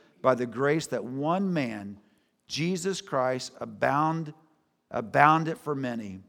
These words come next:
And the free gift is not like the result of the one man's sin, for the judgment following one trespass brought condemnation. But the free gift following many trespasses brought justification.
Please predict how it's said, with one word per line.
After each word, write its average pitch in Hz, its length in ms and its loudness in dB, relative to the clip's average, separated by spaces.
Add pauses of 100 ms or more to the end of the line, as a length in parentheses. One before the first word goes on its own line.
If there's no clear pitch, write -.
(480)
And 135 180 -2
the 127 60 0
free 202 320 2
gift 170 380 2
is 123 120 -6
not 151 300 0
like 139 280 0
the 139 100 -4
result 139 420 0
of 127 80 -8
the 120 100 -6
one 131 260 -4
man's 110 280 -6
sin, 151 560 -4 (1120)
for - 140 -10
the 117 100 -2
judgment 151 480 2
following 147 320 0
one 143 200 -2
trespass 127 640 -2
brought 120 320 -2
condemnation. 120 880 -6 (720)
But 143 260 0
the 139 100 -4
free 240 540 -2
gift 113 560 -6 (120)
following 156 600 -2
many 214 280 0
trespasses 123 720 -4
brought 131 420 -2
justification. 135 1120 -2